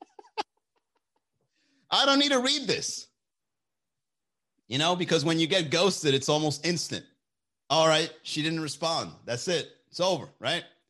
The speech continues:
But when you get a whole text message, it's like, "I gotta read this and ponder about it." As a matter of fact, uh,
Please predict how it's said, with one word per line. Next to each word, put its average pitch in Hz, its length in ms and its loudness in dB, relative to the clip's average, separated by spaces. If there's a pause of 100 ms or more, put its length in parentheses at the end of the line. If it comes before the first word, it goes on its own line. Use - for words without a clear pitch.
(460)
But 139 80 -6
when 160 140 0
you 151 80 -2
get 185 160 2
a 170 40 4
whole 160 220 6
text 185 360 -2
message, 131 340 0
it's 110 120 -6
like, 120 180 -2
"I 123 100 0
gotta 160 260 2
read 147 320 -4
this 165 320 -4
and 113 160 -4
ponder 151 400 0
about 160 300 4
it." - 160 -6 (680)
As 143 100 -4
a 170 40 -4
matter 196 200 2
of 151 80 -4
fact, 160 240 2
uh, - 120 -8